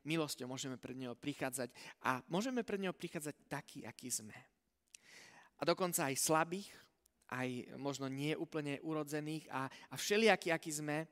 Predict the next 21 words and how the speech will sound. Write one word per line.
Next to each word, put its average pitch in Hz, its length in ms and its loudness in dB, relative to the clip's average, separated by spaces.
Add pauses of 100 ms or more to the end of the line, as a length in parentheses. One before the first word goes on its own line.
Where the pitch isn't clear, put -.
(360)
tak - 160 -10
Pán 139 160 -2
Boh 131 200 -6 (120)
nás 123 320 -4 (160)
prijíma. 123 400 -2 (240)
A - 160 10
ak - 80 6
si 240 80 4
pamätáte, 196 480 6
ja 175 80 10
veľmi 190 240 6
krátko 175 400 4
by 165 80 2
som 165 160 0
urobil 160 240 -2
takú, 160 240 0 (240)
takú 151 240 -2
rekapituláciu. 156 800 2 (160)
Za 143 400 2
uplynulé 180 480 2
nedele 151 400 4